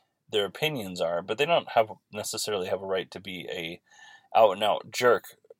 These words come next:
um, criticizing somebody for trying to help when they probably have done nothing.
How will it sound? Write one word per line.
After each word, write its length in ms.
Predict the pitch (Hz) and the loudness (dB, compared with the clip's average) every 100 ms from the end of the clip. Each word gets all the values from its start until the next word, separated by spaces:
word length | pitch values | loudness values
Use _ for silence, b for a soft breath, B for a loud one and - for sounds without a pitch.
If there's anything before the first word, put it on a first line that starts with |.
| _ - | _ -4
um, 460 | 98 92 95 90 - | -2 -2 -4 -6 -8
criticizing 540 | - - - 98 95 | -4 0 2 0 -2
somebody 260 | 95 101 95 | -4 -4 -4
for 140 | - | -8
trying 220 | 98 104 95 | -2 -2 2
to 60 | |
help 180 | - 117 - | 4 4 2
when 160 | 104 | -2
they 140 | 113 147 | 0 2
probably 400 | - 139 117 107 | 8 8 8 2
have 200 | 104 - | 2 2
done 180 | 92 | 2
nothing. 300 | 101 107 90 | 2 -2 -4